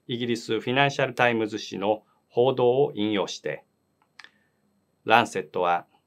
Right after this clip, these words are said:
自社の数百もの学術論文が中国政府のデリケートな話題に関わるため、中国ではアクセスできないと認めていると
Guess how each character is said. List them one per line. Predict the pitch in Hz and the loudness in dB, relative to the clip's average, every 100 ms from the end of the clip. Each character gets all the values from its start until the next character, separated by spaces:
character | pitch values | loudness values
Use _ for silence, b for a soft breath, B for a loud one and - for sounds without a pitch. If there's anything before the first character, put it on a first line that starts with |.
| - | -14
自 | 110 139 | -10 -4
社 | 131 104 | 0 0
の | 85 85 _ | -2 -8 _
数 | - - 160 151 | -20 -4 0 0
百 | 147 95 - | 0 -4 -6
も | 95 117 | -4 -4
の | 101 - _ _ | -4 -10 _ _
学 | 95 92 - 143 | -2 -2 -2 -6
術 | 131 127 135 | -6 -8 -4
論 | 123 120 | 0 0
文 | 95 85 | -2 -6
が | 80 78 - _ _ _ _ _ _ | -4 -4 -6 _ _ _ _ _ _
中 | - 127 | -4 2
国 | 123 | 2
政 | 117 - 113 | 2 0 0
府 | - | 0
の | 101 104 104 _ _ _ - | -2 -4 -6 _ _ _ -4
デ | 90 | -2
リ | 95 123 | -2 -4
ケ | 127 127 | 0 0
ー | 110 | 0
ト | 87 | -4
な | 78 73 | -6 -4
話 | 76 | -4
題 | 92 95 95 | 0 -2 -2
に | 90 | -8
関 | - - 113 | -10 -4 2
わ | 120 | 2
る | 104 | 2
た | 90 85 | -4 -8
め、 | 90 - _ _ _ _ | -10 -14 _ _ _ _
中 | - 139 | -2 0
国 | 120 101 98 | 2 0 0
で | 98 | 2
は | 101 98 | 2 2
ア | 143 | -2
ク | - | -2
セ | - 110 | -4 -4
ス | - | -4
で | - 104 | -6 -4
き | 143 | 0
な | 131 | 0
い | 110 | 0
と | - 101 | 0 -2
認 | 98 98 | -2 -2
め | 135 135 | -2 -2
て | 131 | -4
い | 127 | -4
る | 123 | -4
と | 123 123 135 | -2 -2 -2